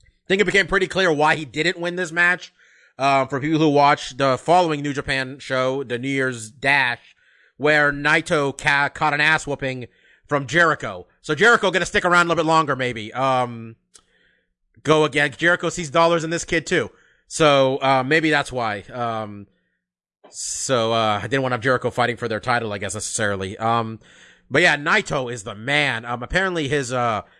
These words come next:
his group, um, Los, uh, Ingobernables de Japón, um, they speak Spanish for some reason, his group, but they're fucking over too. Um, I know they won, uh, the six-man championship early in the evening.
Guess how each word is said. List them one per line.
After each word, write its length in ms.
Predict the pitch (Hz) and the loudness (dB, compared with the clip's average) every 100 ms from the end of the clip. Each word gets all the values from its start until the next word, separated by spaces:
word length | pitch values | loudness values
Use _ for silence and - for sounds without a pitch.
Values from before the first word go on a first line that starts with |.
| _ | _
his 220 | 139 143 | -4 -4
group, 440 | 123 143 170 143 - - - _ _ - | 0 4 6 4 0 -6 -10 _ _ 0
um, 680 | 127 127 123 120 113 110 104 _ _ _ _ _ _ _ - | 4 6 4 2 -4 -10 -14 _ _ _ _ _ _ _ -2
Los, 500 | 139 160 156 - - | 2 2 2 -6 -6
uh, 340 | 139 131 127 127 | 0 2 2 0
Ingobernables 1160 | 160 185 175 170 160 170 185 160 120 - - - _ _ _ _ 123 | -2 2 2 4 4 4 2 2 -4 -8 -14 -18 _ _ _ _ -4
de 200 | 151 156 | 0 0
Japón, 600 | 147 - 208 180 107 82 _ _ _ _ | -2 -2 0 0 -4 -14 _ _ _ _
um, 640 | 123 123 120 110 104 101 95 - - | 0 2 0 -4 -10 -14 -18 -20 -14
they 120 | - 123 | -8 -4
speak 220 | - - | -2 -2
Spanish 520 | - 190 123 - - - - - | 0 0 0 -8 -16 -20 -20 -14
for 120 | - | -10
some 180 | 113 113 | -6 -4
reason, 240 | 110 104 107 | -4 -6 -8
his 120 | 104 | -8
group, 300 | 113 101 - | -6 -6 -4
but 220 | 120 113 | -2 -2
they're 220 | 131 160 | 0 0
fucking 320 | 147 135 - 127 | 0 -4 -6 -6
over 260 | 131 117 | -6 -8
too. 480 | - 139 147 143 139 _ _ _ _ 117 | -8 -6 -4 -4 -8 _ _ _ _ -4
Um, 720 | 113 110 107 104 101 98 95 | -2 0 -2 -4 -8 -10 -6
I 100 | 117 | 0
know 120 | 139 | 2
they 100 | 131 | 2
won, 460 | 123 131 131 127 120 | 2 2 0 -2 -6
uh, 480 | 117 113 110 107 107 | -4 -2 -2 -2 -4
the 160 | 101 | -6
six-man 480 | 101 147 - 135 139 | -4 -4 -2 -2 -2
championship 460 | 135 135 135 131 123 | 0 -2 -2 -2 0
early 240 | 131 135 | 2 2
in 60 | 120 | 0
the 60 | |
evening. 420 | 123 131 131 127 | -2 -2 -2 -4